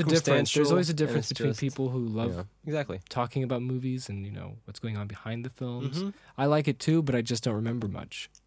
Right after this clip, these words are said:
Speaker 1: <laughs>
Speaker 2: Yeah.
Speaker 1: And I, I'd, I'd, I usually focus on what I can do with the tools.
Speaker 2: Yeah.
Speaker 1: But people usually ta-, like talking about the tools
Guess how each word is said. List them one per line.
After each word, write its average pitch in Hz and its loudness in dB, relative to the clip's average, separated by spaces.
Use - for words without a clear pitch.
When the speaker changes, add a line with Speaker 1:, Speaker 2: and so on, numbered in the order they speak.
Speaker 1:
<laughs> - -6
Speaker 2:
Yeah. 92 2
Speaker 1:
And 131 2
I, 135 2
I'd, 127 -2
I'd, 139 4
I 151 6
usually 160 6
focus 135 2
on 113 -2
what 117 2
I 127 4
can 117 -4
do 95 -6
with 95 -8
the - -12
tools. 92 -6
Speaker 2:
Yeah. 92 0
Speaker 1:
But - -12
people 117 -2
usually 104 0
ta-, 104 -2
like 117 -2
talking 107 -2
about 95 -6
the 107 -6
tools 110 -4